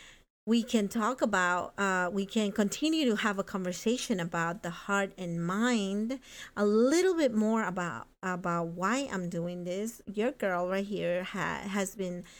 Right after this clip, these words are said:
in therapy or has had therapy since I was fourteen years old. Yep. A lot of you didn't know that, right? You're like, "What?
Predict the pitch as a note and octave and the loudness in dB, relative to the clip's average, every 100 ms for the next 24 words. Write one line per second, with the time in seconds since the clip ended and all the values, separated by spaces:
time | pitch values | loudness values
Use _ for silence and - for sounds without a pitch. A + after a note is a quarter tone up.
0 | - - - - - A#3 A3 - A3+ G#3+ | -20 -20 -20 -20 -4 2 2 4 4 4
1 | G3 - A3 C#4 A#3 G3+ A#3+ A3 G#3+ G#3+ | 2 2 2 4 4 2 2 4 4 4
2 | G#3 - - - D4+ E4+ B3 G3+ F3+ - | 2 -2 -6 0 2 4 2 0 -4 -4
3 | G3 F3+ F3 G3 F#3+ - C#4 D#4+ D#4 A#3+ | 0 0 -2 -4 -6 -4 0 2 4 4
4 | A#3 A#3+ - _ - - - - E3+ F3+ | 2 0 -8 _ -20 -20 -12 -6 -4 -2
5 | F#3 G3 G3 - F3 E3+ - E3+ F#3 C#3 | -4 -6 -8 -10 -12 -12 -14 -14 -12 -14
6 | - - - - E3+ G#3+ B3 - - F3+ | -16 -18 -18 -10 -6 -2 -4 -6 -6 -2
7 | C#4+ G3+ C4+ C#4+ A#3+ A3 G3 F#3 A#3 E3 | 0 2 2 0 2 2 0 -2 -2 -2
8 | - E3+ F3 F3+ F3 D#3+ D3+ E3 G#3 D#4+ | -2 -4 -2 -2 -2 -4 -6 -2 0 0
9 | G4 A#4+ B4 | 0 0 0